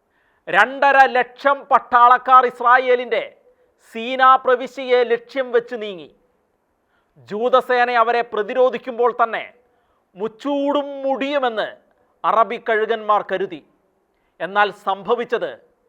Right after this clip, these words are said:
മറ്റൊന്നാണ്. ലോകം ഇന്നുവരെ കാണാത്ത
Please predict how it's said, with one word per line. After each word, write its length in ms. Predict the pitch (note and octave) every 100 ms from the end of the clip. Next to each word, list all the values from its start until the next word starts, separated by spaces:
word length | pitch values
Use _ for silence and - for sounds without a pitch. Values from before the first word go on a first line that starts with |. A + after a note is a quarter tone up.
| E3
മറ്റൊന്നാണ്. 540 | F3+ F3+ A#3 G#3 E3+ A#2+ _ _ _ _ _ _ _ _ _ - F3
ലോകം 400 | G#3+ B3+ C4 C4+ C4+
ഇന്നുവരെ 560 | B3 C4+ C#4+ C#4+ C4+ C4 B3+
കാണാത്ത 400 | C4 B3+ B3 B3